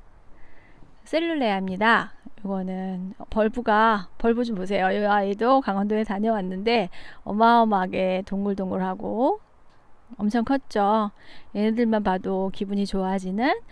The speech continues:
그런 개체인데 이번이 이제 첫 개화인데요. 엄청 요 오른쪽에 또 꽃집이 보이죠? 꽃집이 보이고 이제 이 촉수도 많고, 어,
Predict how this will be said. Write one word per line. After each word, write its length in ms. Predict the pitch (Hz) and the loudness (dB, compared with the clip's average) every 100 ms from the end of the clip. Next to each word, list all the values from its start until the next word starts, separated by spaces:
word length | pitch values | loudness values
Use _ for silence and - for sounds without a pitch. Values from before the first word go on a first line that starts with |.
| - - - | -20 -20 -10
그런 260 | - 202 202 | -4 -2 -2
개체인데 680 | 196 - 202 208 277 220 - | -4 -2 -2 4 4 4 0
이번이 420 | 190 196 208 202 | -2 0 0 -2
이제 320 | 175 180 180 | -2 -2 -2
첫 180 | - 311 - | -2 -2 2
개화인데요. 720 | 220 190 202 208 180 233 - - - - - - | 2 2 0 4 4 4 0 -10 -20 -20 -10 0
엄청 640 | 254 262 269 - 302 214 | 2 4 2 0 0 0
요 100 | 190 | 0
오른쪽에 460 | 214 254 254 247 233 | 2 2 2 0 0
또 120 | 247 | 0
꽃집이 440 | 302 - 277 240 | -2 -4 -4 -4
보이죠? 580 | 185 185 185 190 247 180 - - 214 - - | -2 -2 -2 0 0 0 -8 -20 -20 -18 -14
꽃집이 380 | 247 - 220 | -10 -4 -2
보이고 500 | 185 185 190 196 196 - - - - | -2 -4 -6 -6 -8 -10 -16 -20 -14
이제 120 | 202 196 | -10 -8
이 220 | 196 - - - - - | -6 -6 -10 -20 -20 -12
촉수도 480 | - 320 - 277 269 | -8 -6 -6 0 2
많고, 580 | 202 196 - 269 349 480 - - - - | 2 -4 -2 2 2 0 -6 -10 -10 -10
어, 680 | 196 - 196 190 185 - | -10 -8 -6 -6 -8 -10